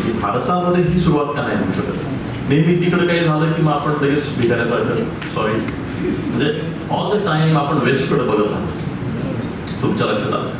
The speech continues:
तर माझं मत आहे की त्याच्यासाठी इन्व्हेस्ट केलं पाहिजे, त्याच्यासाठी रिस्क घेतली पाहिजे. ती लोकं रिस्क घेतात. आपला समीर भाटियाने Hotmail सुरू केलं, पण पुढं Hotmailचं रूपांतरण पुढं काय काय झालं तुम्हाला माहिती आहे.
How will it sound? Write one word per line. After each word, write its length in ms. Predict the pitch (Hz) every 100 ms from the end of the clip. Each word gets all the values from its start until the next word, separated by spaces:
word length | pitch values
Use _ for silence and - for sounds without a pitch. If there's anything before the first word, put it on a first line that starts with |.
| - - -
तर 320 | 165 165 -
माझं 440 | 101 101 120 190 185
मत 240 | 151 156
आहे 80 | 156
की 140 | 165
त्याच्यासाठी 460 | 156 - 160 160 185
इन्व्हेस्ट 420 | 120 120 147 -
केलं 180 | 95 87
पाहिजे, 560 | 82 - - - -
त्याच्यासाठी 500 | 123 143 156 151 139
रिस्क 220 | 143 151 120
घेतली 240 | 120 143
पाहिजे. 360 | - - - -
ती 80 |
लोकं 200 | 175 180
रिस्क 200 | 170 170
घेतात. 260 | 127 - 98 - - - - - - - -
आपला 380 | - 101 147 156
समीर 340 | 180 156 156 160
भाटियाने 400 | 147 143 151 156
Hotmail 420 | 160 - 151 151
सुरू 260 | 156 143
केलं, 320 | 139 123 117 -
पण 260 | - 131
पुढं 280 | 127 127 160
Hotmailचं 840 | 165 143 - 156 160 160 - 165 151
रूपांतरण 520 | 156 160 160 156 151
पुढं 200 | 151 151
काय 200 | 135 135
काय 160 | 151
झालं 260 | 139 135 139
तुम्हाला 280 | 139 131 131
माहिती 340 | - - 113
आहे. 100 | -